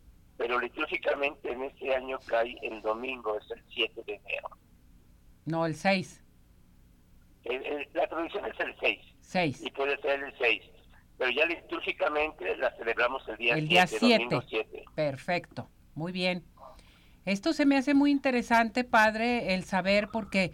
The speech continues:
Speaker 2: en ocasiones, bueno, en la Ciudad de México celebran los ra-, los Reyes Magos. O sea, ahorita
Speaker 1: Sí,
Speaker 2: es una
Speaker 1: claro.
Speaker 2: euforia de, para celebrar los Reyes Magos, que llegan los regalos, que le llegan los regalos a los niños, en fin.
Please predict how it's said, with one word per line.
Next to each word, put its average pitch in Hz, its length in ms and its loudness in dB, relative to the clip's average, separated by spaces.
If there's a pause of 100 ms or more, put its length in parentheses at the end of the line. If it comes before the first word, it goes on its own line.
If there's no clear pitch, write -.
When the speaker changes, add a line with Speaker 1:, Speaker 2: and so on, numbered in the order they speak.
(320)
Speaker 2:
en 202 140 2
ocasiones, 254 520 4
bueno, 254 240 8
en 254 60 6
la 247 140 6
Ciudad 285 320 4
de 403 180 0
México 320 720 6 (640)
celebran 269 720 6
los 285 160 4
ra-, 220 300 6
los 208 200 4
Reyes 269 420 4
Magos. 254 720 6 (340)
O 180 100 -4
sea, 220 220 6
ahorita 220 260 2
Speaker 1:
Sí, 294 60 0
Speaker 2:
es 302 140 0
una 294 100 8
Speaker 1:
claro. 302 160 8
Speaker 2:
euforia 254 640 6
de, 254 200 4
para 196 260 4
celebrar 202 440 2
los 247 140 0
Reyes 233 340 -2
Magos, 226 520 2
que 226 120 -4
llegan 214 300 0
los 202 140 -4
regalos, 208 680 4
que 202 140 -4
le 196 80 -4
llegan 208 260 2
los 208 140 -4
regalos 185 400 0
a 175 60 2
los 165 180 -4
niños, 226 480 -2
en 175 180 -2
fin. 240 320 0